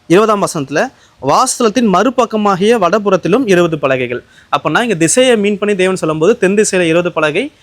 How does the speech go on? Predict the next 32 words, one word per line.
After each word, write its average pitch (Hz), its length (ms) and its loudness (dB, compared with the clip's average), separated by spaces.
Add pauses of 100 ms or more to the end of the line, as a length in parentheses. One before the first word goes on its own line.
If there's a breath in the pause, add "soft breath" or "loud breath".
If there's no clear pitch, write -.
(240 soft breath)
ஆ, 180 200 2
வடக்கு 202 380 0
சைடுல 156 500 0
வந்து - 40 -
பாத்தீங்கன்னா 139 360 -4
இருபது 165 280 2
பலகை 143 400 0
இருக்கணும் 139 320 0
அப்படின்னு 131 220 -2
சொல்லியிருக்காங்க. 120 400 -4 (400 loud breath)
அப்புறம் 226 300 0
வந்து 202 160 0
பாத்தீங்கன்னா 190 280 0
வாசலின் 208 420 0
மேல் 220 260 4
பக்கத்தில், 151 380 -2
அதாவது 165 260 2
இருபத்திரெண்டாம் 175 320 0
வசனத்துல, 139 460 -2 (380 soft breath)
"வாசலத்தின் 233 720 0
மேற்புறத்திற்கு 190 800 2
ஆறு 208 340 2
பலகைகளும் 170 680 0 (500 soft breath)
வாசலத்தின் 254 560 0
இரு 233 220 2
பக்கத்திலும் 233 440 -2
உள்ள 208 180 2
மூலைகளுக்கு 208 560 2
இரண்டு 247 380 2
பலகைகளும் 190 460 2
உண்டு 170 220 0
பண்ணுவாயாக." 131 580 -2